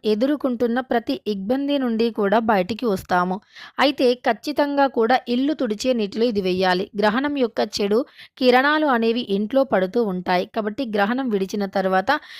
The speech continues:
ఇల్లు వాకిలి శుభ్రం చేయటం, పూజ గది శుభ్రం చేయటం,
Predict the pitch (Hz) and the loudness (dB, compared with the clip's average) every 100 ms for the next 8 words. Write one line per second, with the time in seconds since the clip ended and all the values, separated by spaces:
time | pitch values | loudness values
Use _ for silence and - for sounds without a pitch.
0 | - 240 247 294 277 247 233 240 240 214 | -8 -2 2 2 4 2 2 0 0 -2
1 | 180 190 202 196 185 190 196 _ 262 262 | 0 -2 0 -2 0 -2 -6 _ 0 4
2 | 269 233 202 - 185 196 202 - 190 185 | 4 2 0 -2 -2 -2 -2 -2 -2 0